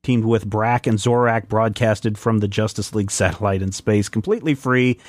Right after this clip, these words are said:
and the only talk show that gives the superhero side of things, Space Ghost Coast to Coast. What ideas have you fine fellows wanted to implement on superheroes?" Matthew?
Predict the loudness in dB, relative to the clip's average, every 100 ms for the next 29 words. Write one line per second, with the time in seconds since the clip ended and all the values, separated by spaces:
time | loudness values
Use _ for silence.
0 | -10 -2 2 4 2 2 -2 0 0 2
1 | 0 0 -2 -2 -2 -2 0 2 2 2
2 | 2 0 -2 0 0 0 0 0 2 2
3 | 2 2 0 0 -4 -2 -2 -2 -12 -20
4 | -2 2 4 4 4 4 4 2 -6 _
5 | _ 0 2 2 2 2 2 2 2 0
6 | 0 -2 -2 -4 0 0 2 2 0 -4
7 | _ -2 0 2 -2 -4 -4 -2 -2 -4
8 | -4 -8 -14 -16 -18 _ -4 0 0 2
9 | 2